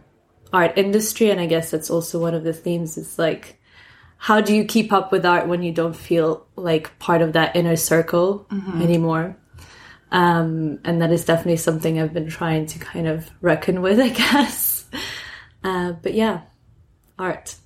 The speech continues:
Speaker 2: Yeah, well, thank you so much for introducing yourself. And it is a really interesting topic. And it's a topic that I personally don't know that much about, but every time that I have a conversation with you about it, I always learn so much. So I'm really excited about today.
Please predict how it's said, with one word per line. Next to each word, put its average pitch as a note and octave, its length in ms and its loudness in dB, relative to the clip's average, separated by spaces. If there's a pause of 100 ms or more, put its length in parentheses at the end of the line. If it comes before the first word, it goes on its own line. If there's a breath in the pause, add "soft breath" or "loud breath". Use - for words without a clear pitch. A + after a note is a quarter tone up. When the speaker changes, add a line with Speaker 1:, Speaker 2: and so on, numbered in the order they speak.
(1000 loud breath)
Speaker 2:
Yeah, A#3+ 140 4
well, G#3+ 120 4
thank G#3+ 240 -6
you A3 80 -6
so G3 160 -6
much F#3+ 240 -10
for F#3 80 -12
introducing E3 540 -6
yourself. D#3+ 640 -2
And E3+ 500 -6
it F#3+ 140 -2
is G#3 160 2
a A3 140 4
really E3+ 240 0
interesting D#3 400 -4
topic. D#3 520 -6
And D#3+ 300 -4 (460 loud breath)
it's F#3 180 2
a F#3+ 60 0
topic G3 380 2
that F3+ 100 2
I F3+ 160 4
personally F3+ 500 0
don't F3 240 0
know F3 160 -2
that E3+ 160 2
much E3+ 240 0
about, E3+ 580 0
but - 380 0 (140)
every F3 240 0
time E3 480 0
that - 500 -4 (420 loud breath)
I D#3+ 540 0
have E3 180 -2
a E3 60 -4
conversation E3 680 -2
with E3 140 -4
you D#3+ 120 -2
about D#3+ 260 -2
it, D#3 140 -2
I D#3+ 240 -2
always D#3+ 440 -2
learn D#3+ 220 0
so D#3+ 240 0
much. D#3 340 -2
So - 160 0
I'm D#3+ 120 -2
really D#3+ 280 0
excited - 440 -4
about - 260 -6
today. - 380 -4